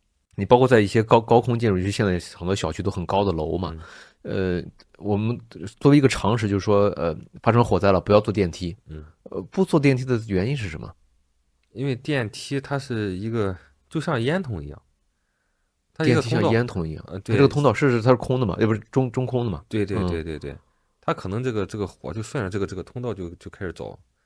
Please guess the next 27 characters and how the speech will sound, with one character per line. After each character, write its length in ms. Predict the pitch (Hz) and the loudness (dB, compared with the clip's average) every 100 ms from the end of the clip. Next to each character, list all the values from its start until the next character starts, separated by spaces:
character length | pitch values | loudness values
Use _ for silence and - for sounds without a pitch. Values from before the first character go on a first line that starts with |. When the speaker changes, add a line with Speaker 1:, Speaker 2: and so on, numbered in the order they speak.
| _ _ _ | _ _ _
Speaker 2:
然 100 | 117 | -10
后 80 | 117 | -8
这 80 | 117 | -6
个 80 | 101 | -6
烟 220 | 98 113 | -4 -6
就 80 | 113 | -8
顺 240 | - 120 | -10 -10
着 80 | 92 | -6
这 80 | 98 | -6
个， 80 | 87 | -8
这 100 | 92 | -10
个， 60 | |
这 120 | 85 | -10
个 60 | 85 | -10
中， 160 | 98 98 | -10 -14
中 140 | - 107 | -12 -10
间 100 | 98 | -10
这 60 | |
个 80 | 98 | -10
道 160 | 104 90 | -10 -10
就 100 | 90 | -10
开 100 | 101 | -10
始 80 | 87 _ 67 | -10 _ -14
往， 180 | 69 - | -14 -10
往 140 | 85 | -10
上 120 | 92 | -8
拔。 260 | 80 76 80 | -6 -8 -8